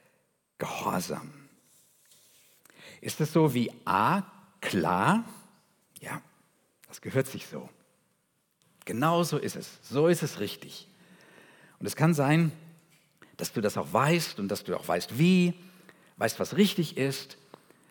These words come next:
Aber es ist irgendwie leidenschaftslos geworden. Vielleicht ist das Leben auch langweilig geworden. Oder hast manchmal den Eindruck, das geht,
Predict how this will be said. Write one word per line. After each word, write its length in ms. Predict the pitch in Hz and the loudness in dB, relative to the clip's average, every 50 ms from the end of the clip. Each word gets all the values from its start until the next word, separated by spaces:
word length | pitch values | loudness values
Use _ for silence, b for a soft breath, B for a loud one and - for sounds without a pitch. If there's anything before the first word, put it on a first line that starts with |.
| b b b b b b b b _ _ _ _ _ _ _ _ _ _ _ _ - | b b b b b b b b _ _ _ _ _ _ _ _ _ _ _ _ -2
Aber 140 | - 139 143 | 2 2 4
es 100 | - - | 4 2
ist 120 | 156 - | -4 -6
irgendwie 420 | - - 190 196 196 190 165 165 | -4 -2 0 2 2 2 2 2
leidenschaftslos 1200 | 151 143 143 151 165 165 - - - 131 - - - - - - - 120 113 110 110 113 - - | 2 2 2 2 2 0 0 -2 -4 -4 -4 -6 -18 -18 -18 -12 -6 -2 0 2 2 0 0 -4
geworden. 340 | - 107 92 92 92 95 98 | -6 -6 -4 -2 -2 -2 -4
Vielleicht 440 | - - 139 139 165 190 196 - - | -4 -6 -4 -2 0 0 0 0 -4
ist 160 | 170 - - | -8 -8 -8
das 100 | 156 - | -8 -4
Leben 220 | 151 151 151 143 143 | -2 -2 -2 -2 -6
auch 120 | 143 - | -6 -4
langweilig 520 | 139 127 120 110 101 90 82 85 82 - | -4 -4 -2 -4 -6 -6 -8 -10 -10 -12
geworden. 400 | - - 80 82 82 82 82 - | -12 -16 -12 -10 -10 -10 -10 -10
Oder 200 | - 107 123 123 | -10 -10 -10 -8
hast 160 | 120 151 - - | -6 -6 -4 -2
manchmal 220 | 151 135 151 147 | -2 -2 0 -2
den 140 | 123 117 - | -4 -4 -4
Eindruck, 340 | - 120 123 123 120 - - | -4 -4 -4 -6 -8 -12 -14
das 220 | - - - - | -16 -16 -14 -12
geht, 140 | - 123 | -14 -14